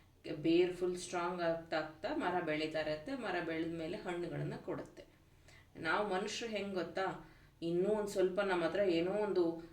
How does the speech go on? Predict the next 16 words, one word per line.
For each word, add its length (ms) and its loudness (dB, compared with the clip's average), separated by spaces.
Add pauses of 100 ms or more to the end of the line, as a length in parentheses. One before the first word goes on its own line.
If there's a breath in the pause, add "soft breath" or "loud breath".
(120)
ಕೆಲ್ಸಕ್ಕೆ 320 0
ಸೇರಿರ್ತೀವಿ, 560 2
ಒಂದ್ 200 2
ಎರಡ್ 220 2
ತಿಂಗ್ಳು 200 -4
ಸಂಬಳ 320 -2
ಬಂದ್ಬಿಟ್ಟಿರುತ್ತೆ, 460 -4
already 560 -2
ಕಾನ್ಫಿಡೆನ್ಸ್ 840 -6
ನಿಮಗ್ 200 -6
ಬಂದ್ಬಿಡತ್ತೆ. 600 -6 (520 loud breath)
"ಏ, 220 6
ಅಮ್ಮಂಗ್ 540 2
ಕೊಡು, 240 2
ಅಜ್ಜಂಗ್ 440 0
ಕೊಡು, 540 -2